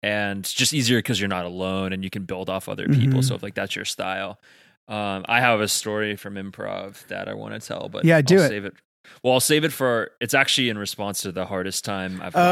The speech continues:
Speaker 1: laughed.
Speaker 2: okay, yeah. Let's throw, you
Speaker 1: Um,
Speaker 2: wanna throw that question out?
Speaker 1: Yeah, yeah. This is kind of the last thing I had wanted to talk about was the hardest time you've ever laughed. Um, I, I have
Speaker 2: Mm-hmm.
Speaker 1: a few that come to mind, and it sucks 'cause, like, I'm probably missing some, but
Speaker 2: Sure.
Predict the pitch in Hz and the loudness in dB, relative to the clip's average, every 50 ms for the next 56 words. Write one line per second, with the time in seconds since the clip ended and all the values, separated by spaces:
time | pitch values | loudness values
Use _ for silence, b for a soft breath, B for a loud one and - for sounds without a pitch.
0 | 190 190 185 185 175 165 151 - 160 147 147 147 143 143 135 - _ _ - - | 6 6 6 6 4 4 4 2 2 2 4 2 2 0 0 -4 _ _ 0 2
1 | 180 185 - - 202 196 180 - - - 180 175 170 160 - 180 165 160 170 170 | 4 4 8 8 10 10 10 8 8 8 8 8 8 8 8 8 8 8 8 6
2 | - - 180 160 - 196 190 190 202 202 _ _ _ _ _ _ _ b b b | 6 4 4 4 4 2 2 2 2 0 _ _ _ _ _ _ _ b b b
3 | b b 113 135 151 160 160 139 127 139 139 117 107 107 113 143 - - 180 - | b b 6 8 8 10 8 8 8 8 6 4 4 2 0 2 2 2 0 2
4 | - 151 135 123 117 113 113 110 117 113 - - 120 110 101 95 101 104 107 110 | 2 2 2 2 2 4 4 4 4 2 0 -2 -4 -4 -2 -2 0 0 2 2
5 | 104 98 98 95 92 - _ _ - - - 101 104 98 98 92 90 87 - - | 2 2 0 -2 -4 -8 _ _ -20 -18 -12 -8 -6 -6 -6 -8 -10 -10 -8 -6
6 | - 98 98 95 - 90 95 95 92 90 - - 90 90 95 - - - - 101 | -4 -4 -4 -6 -8 -6 -4 -2 -2 -4 -4 -8 -10 -10 -6 -6 -6 -6 -6 -8
7 | 98 98 98 95 95 - - - - 104 95 92 92 92 92 92 87 _ _ _ | -6 -4 -4 -4 -4 -6 -6 -6 -6 -6 -4 -4 -4 -6 -8 -10 -14 _ _ _
8 | _ _ _ _ _ _ _ _ _ - - 110 110 117 113 110 117 113 117 135 | _ _ _ _ _ _ _ _ _ -8 -4 0 4 4 4 4 6 4 4 4
9 | 147 127 - - - - - - 110 110 113 107 104 101 101 - - 127 135 - | 4 0 -2 -4 -10 -8 -4 0 2 4 4 4 2 0 -2 0 2 0 2 2
10 | - 127 147 165 156 135 135 131 131 123 143 131 127 - - 139 131 135 - - | 2 4 4 6 6 6 4 2 2 2 0 0 -2 -2 -4 -4 -4 -4 -4 -2
11 | 135 131 139 139 123 113 104 - B B B B B - 135 - - 147 147 147 | 0 0 -2 -2 -2 -6 -6 -10 B B B B B 0 2 2 4 2 2 2
12 | - - 147 113 104 104 - 104 95 - - - 107 101 104 95 104 104 101 98 | 2 0 0 0 0 0 -2 -2 -4 -4 -4 -4 -2 -2 -2 -2 -2 -2 -2 -2
13 | 95 92 98 101 - 131 127 131 123 - 139 135 143 151 147 147 143 _ _ - | -2 -2 -2 -2 0 -2 -2 -2 0 0 0 0 -2 -2 -4 -6 -10 _ _ -2
14 | 110 110 107 98 - _ - - - - - 139 139 131 | 0 2 2 2 0 _ -8 -2 0 4 4 4 4 4